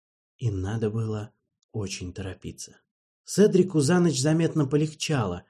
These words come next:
он выглядел лучше, зато Алвин казался совсем замученным. Его лицо осунулось, как после тяжёлой болезни, и шикарные волосы висели сосульками. "Ты что, совсем не спал?"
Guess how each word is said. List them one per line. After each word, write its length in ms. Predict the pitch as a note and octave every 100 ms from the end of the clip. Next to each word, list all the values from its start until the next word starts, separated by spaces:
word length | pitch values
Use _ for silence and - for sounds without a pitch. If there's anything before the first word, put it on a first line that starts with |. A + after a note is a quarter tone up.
| _ _ _ -
он 160 | G#2+ G2+
выглядел 420 | G2 G2 G2+ A#2
лучше, 500 | D3+ B2 - F#2+ - _ _ _ _
зато 460 | - A#2 A#2 B2+ -
Алвин 480 | A#2 A#2 C3+ D#3 D#3
казался 500 | C3 A#2 A#2 A2 -
совсем 480 | - A#2+ - A2+ G2
замученным. 680 | G2 F#2+ F2+ - - - _ _ _ _ _ _ -
Его 240 | G#2 G#2
лицо 320 | G2+ G2 A2
осунулось, 580 | F#2+ - C3+ C3+ G#2+ G2
как 200 | - G2
после 240 | A2+ - A2+
тяжёлой 380 | A#2 A2+ A2+
болезни, 720 | G#2+ A2+ C3+ A#2+ G2 F#2+ G2 - _ _
и 80 | -
шикарные 580 | - - - E3+ E3+ D#3+
волосы 640 | B2 G2 F#2+ F#2+ F#2 - F2+
висели 440 | F2 - F#2+ F#2+
сосульками. 760 | F#2+ F#2+ F#2+ F#2+ E2+ F2 - - _ _ _ _ _ _ -
"Ты 100 | A#2+
что, 540 | - - C#3 G2+ - _ _
совсем 440 | - A2+ - F3+
не 100 | F#3
спал?" 420 | - C3+ A2 F2